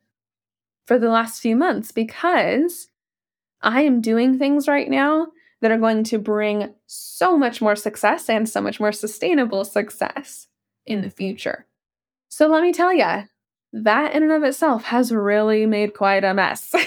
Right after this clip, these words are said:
<laughs> particularly in my own brain. And I've had to really work through, you know, a lot of the mindset pieces, but even beyond mindset, a lot of the literal, like, somatic body physiology pieces, I have had to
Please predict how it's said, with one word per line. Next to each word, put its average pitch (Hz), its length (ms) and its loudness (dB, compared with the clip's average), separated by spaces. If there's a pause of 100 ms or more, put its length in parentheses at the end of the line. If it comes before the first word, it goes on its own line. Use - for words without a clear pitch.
(420)
<laughs> - 520 -10
particularly 381 680 0
in 302 80 4
my 262 160 2
own 254 200 2
brain. 220 600 -2 (220)
And 247 100 0
I've 254 120 2
had 330 180 0
to 370 120 0
really 254 800 2
work 214 400 0
through, 240 600 0 (600)
you 247 120 2
know, 220 220 2
a 240 80 -2
lot 392 160 0
of 294 80 2
the 220 60 4
mindset 208 640 0
pieces, 320 480 0
but - 140 -2
even 311 300 2
beyond 214 320 2
mindset, 220 340 2
a 214 60 2
lot 220 160 2
of 262 140 0
the 214 100 2
literal, 220 540 2
like, 196 260 -2
somatic 202 840 0 (580)
body 208 480 0
physiology 214 800 0
pieces, 202 400 -4
I 262 100 2
have 285 200 2
had 240 340 2
to 208 640 0